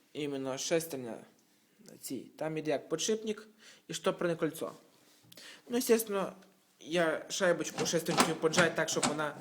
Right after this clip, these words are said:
гарненько не, нічого не брещала. Ну, і чуть я перестарався, тому що, е, десь була штопорне кольцо, чи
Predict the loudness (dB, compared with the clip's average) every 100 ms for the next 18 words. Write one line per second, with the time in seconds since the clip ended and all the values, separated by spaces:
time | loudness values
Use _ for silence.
0 | -14 -16 -16 2 2 2 -2 -6 -8 -8
1 | -14 -14 -20 -20 -12 -12 -10 -8 -2 -2
2 | -2 -4 -4 -4 -2 -2 0 2 4 2
3 | -2 -16 -20 -20 -20 -12 -2 -2 4 4
4 | 4 0 0 0 6 8 8 4 -4 -6
5 | -4 -2 -4 -4 -12 -18 -18 -20 -20 -20
6 | -20 _ _ _ _ _ -10 -6 0 2
7 | 2 2 8 8 8 2 -6 -8 -8 -4
8 | 2 2 4 2 2 4 4 4 2 -2